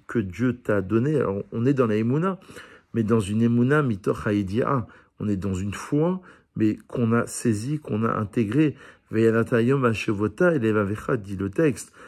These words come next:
Tu vas comprendre, tu vas savoir, tu vas connaître, et tu vas ramener cette idée à ton cœur. Ça, ça veut dire que tu t'es interrogé sur le sens de ta vie, sur le sens de la vie au niveau collectif,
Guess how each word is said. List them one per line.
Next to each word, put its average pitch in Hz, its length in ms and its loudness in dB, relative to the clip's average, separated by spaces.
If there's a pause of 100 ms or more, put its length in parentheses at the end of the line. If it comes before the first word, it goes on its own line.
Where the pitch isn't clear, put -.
(200)
Tu - 160 -10
vas 110 360 0
comprendre, 170 760 -4 (420)
tu - 140 -20
vas 92 80 -2
savoir, 131 640 0 (320)
tu - 120 -14
vas 92 80 -4
connaître, 160 560 -2 (360)
et 95 60 -10
tu - 120 -14
vas 98 120 0
ramener 117 300 0
cette - 320 -6
idée 107 140 2
à 101 60 2
ton 104 180 -6
cœur. 101 260 -4
Ça, - 220 -8
ça 92 180 -12
veut 90 120 -6
dire 139 220 -4
que 117 160 2 (400)
tu 98 180 -8
t'es 143 400 4 (720)
interrogé 107 720 2
sur 101 240 -4
le 101 100 -2
sens 92 260 -6
de 90 100 -4
ta 107 180 -2
vie, 120 280 -4 (320)
sur 101 140 -6
le 95 60 -2
sens 101 280 -6
de 98 120 -2
la 110 140 4
vie 107 140 -2
au 104 60 -2
niveau 92 220 -2
collectif, - 720 -4